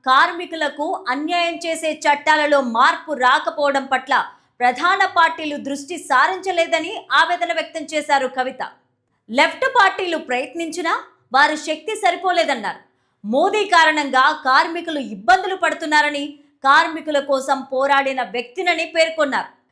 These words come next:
జూబ్లీహిల్స్ ఎన్నికలు రావడంతో ఎమర్జెన్సీగా మైనారిటీకి మంత్రి పదవి ఇచ్చారని అన్నారు.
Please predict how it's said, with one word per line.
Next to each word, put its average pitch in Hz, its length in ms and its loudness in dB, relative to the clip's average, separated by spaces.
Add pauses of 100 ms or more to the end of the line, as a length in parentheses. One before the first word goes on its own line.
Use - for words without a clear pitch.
(100)
జూబ్లీహిల్స్ 440 600 2
ఎన్నికలు 370 360 2
రావడంతో 311 600 4
ఎమర్జెన్సీగా 320 960 0
మైనారిటీకి 311 800 -2
మంత్రి 269 380 -2
పదవి 285 360 -2
ఇచ్చారని 320 500 0
అన్నారు. 262 380 -4